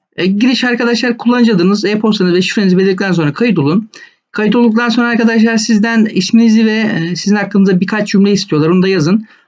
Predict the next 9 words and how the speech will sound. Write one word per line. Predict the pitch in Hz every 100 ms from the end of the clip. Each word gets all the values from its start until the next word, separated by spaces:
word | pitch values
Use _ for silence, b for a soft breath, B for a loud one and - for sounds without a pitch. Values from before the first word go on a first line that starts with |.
| B
Sonra | - 233
e-postanızı | 226 233 247 226 214 208
onaylayın, | 220 208 196 214
onaylayın | 208 190 214 208 196
ve | 190
arkadaşlar | 190 180 180 226
sisteme | 220 220 208
giriş | 180 214 -
yapın. | 156 262